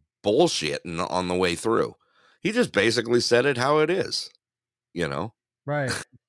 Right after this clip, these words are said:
Speaker 1: <laughs> By the way, Henny says, uh, "You need a nap." Um,
Speaker 2: Oh,
Speaker 1: yeah.
Speaker 2: well.
Speaker 1: Ma Adoma, welcome. There we go.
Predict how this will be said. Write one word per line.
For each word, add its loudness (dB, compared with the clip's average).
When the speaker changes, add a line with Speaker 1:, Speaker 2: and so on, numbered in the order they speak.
Speaker 1:
<laughs> -12
By 2
the 4
way, 4
Henny -2
says, -4
uh, -2
"You -8
need -6
a -10
nap." -8
Um, -12
Speaker 2:
Oh, -8
Speaker 1:
yeah. -8
Speaker 2:
well. -18
Speaker 1:
Ma 4
Adoma, 2
welcome. 0
There -8
we -8
go. -12